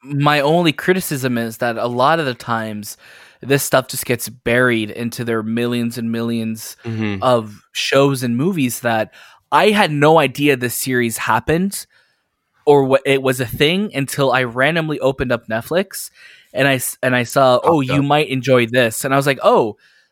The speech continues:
Speaker 1: I hundred percent would enjoy this," but
Speaker 2: Mm-hmm.
Speaker 1: I had no idea this was a thing until now. So I'm just happy that I opened up Netflix, 'cause there's even times where, like, for example, when Shay and I watched Lovebirds a couple weeks ago,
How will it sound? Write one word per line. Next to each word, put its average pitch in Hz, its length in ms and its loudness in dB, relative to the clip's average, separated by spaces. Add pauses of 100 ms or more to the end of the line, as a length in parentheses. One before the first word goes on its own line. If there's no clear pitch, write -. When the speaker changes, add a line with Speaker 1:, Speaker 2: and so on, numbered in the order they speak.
(160)
Speaker 1:
I 151 200 2
hundred 339 420 0
percent 156 320 0
would 120 120 -4
enjoy 113 340 -4
this," 107 340 -8 (400)
but 135 220 2
Speaker 2:
Mm-hmm. 110 160 -6
Speaker 1:
I 147 80 2
had 151 180 0
no 175 220 4
idea 180 260 -2
this 175 160 -6
was 160 120 -6
a 156 80 -2
thing 156 220 -6
until 131 320 -4
now. 117 500 0 (500)
So 139 400 0
I'm 151 160 0
just 175 160 -4
happy 175 380 0
that 147 200 2
I 127 220 2
opened 143 360 -2
up 180 140 2
Netflix, 123 400 -6
'cause 135 200 -6
there's 180 200 -4
even 220 220 -6
times 185 440 -4
where, 156 280 0 (420)
like, 147 260 -2
for 180 120 0
example, 160 400 -4
when 127 240 -12
Shay 160 200 -4
and 170 100 0
I 156 80 0
watched 139 320 -2
Lovebirds 139 440 -2
a 120 60 -12
couple 120 260 -8
weeks 113 220 -10
ago, 107 360 -4